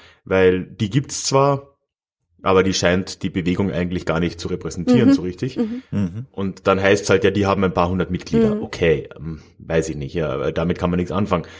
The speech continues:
Speaker 1: Aber es ist, äh, noch mal viel schwieriger natürlich zu schauen, wie viele Leute da jetzt im Internet aktiv sind. Und dann ist es noch mal schwieriger zu schauen, wie viele Leute das sich ansehen und wie viele das, äh,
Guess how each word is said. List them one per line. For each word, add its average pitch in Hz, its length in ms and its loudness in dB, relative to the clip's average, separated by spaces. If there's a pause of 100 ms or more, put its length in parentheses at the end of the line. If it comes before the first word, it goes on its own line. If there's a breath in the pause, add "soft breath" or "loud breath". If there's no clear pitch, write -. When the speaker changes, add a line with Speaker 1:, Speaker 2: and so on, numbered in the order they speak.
(140 loud breath)
Speaker 1:
Aber 90 180 6
es 92 100 2
ist, - 320 -2
äh, 113 120 2
noch 117 240 6
mal 107 160 6
viel 113 200 0
schwieriger 110 440 2
natürlich 107 580 0
zu - 140 -2
schauen, 95 300 2
wie 92 80 -4
viele 92 180 -4
Leute 90 280 2
da 85 140 0
jetzt 85 140 -4
im 85 80 -2
Internet 107 560 2
aktiv 95 380 -8
sind. 123 220 0
Und 101 100 0
dann 98 100 2
ist 98 100 -2
es 92 60 -4
noch 117 200 4
mal 95 140 4
schwieriger 92 320 -4
zu - 120 -6
schauen, 92 240 -2 (280 loud breath)
wie 107 140 0
viele 95 140 2
Leute 92 260 6
das - 480 0
sich - 240 -8
ansehen 127 540 2
und 104 160 -2
wie 104 80 -4
viele 104 260 -2
das, - 360 -2 (500)
äh, - 40 -16